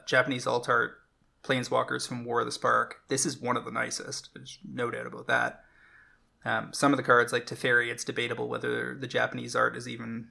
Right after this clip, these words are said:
worth owning over the English art. But the Karn is much more dynamic and cool, and it, like, busts the frame and so forth.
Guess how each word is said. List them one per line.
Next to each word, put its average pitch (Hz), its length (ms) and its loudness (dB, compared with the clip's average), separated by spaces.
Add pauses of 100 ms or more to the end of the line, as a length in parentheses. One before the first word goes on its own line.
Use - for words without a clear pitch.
worth 127 380 -6
owning 123 340 -6
over 123 200 -8
the 120 100 -10
English 120 280 -8
art. 120 300 0 (280)
But 107 140 -4
the - 60 -12
Karn 123 540 6 (100)
is 117 320 -6 (160)
much 127 440 2
more 120 160 -2
dynamic 123 520 -4
and - 140 -12
cool, - 420 -8 (280)
and 123 160 -6
it, - 120 -10
like, 120 220 -6
busts - 300 4
the - 80 -8
frame 120 440 -4
and 113 140 -8
so 120 160 -4
forth. 123 340 -6